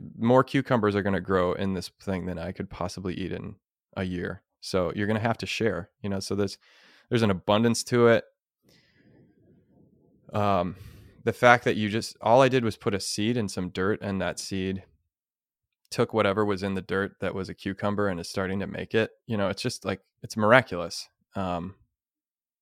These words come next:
and you just, you're harnessing something that's preceded you and will be,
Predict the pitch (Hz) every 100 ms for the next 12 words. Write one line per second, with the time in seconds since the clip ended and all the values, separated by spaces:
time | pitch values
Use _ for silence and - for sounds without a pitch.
0 | _ _ _ _ _ _ _ - 104 92
1 | 95 101 - - _ _ _ - - 110
2 | - 131 123 - 104 - 101 95 95 95
3 | 90 - _ _ _ _ _ _ - 92
4 | - - - - 101 - 107 104 101 101
5 | 98 98 - 92 92 90 90 - 92 92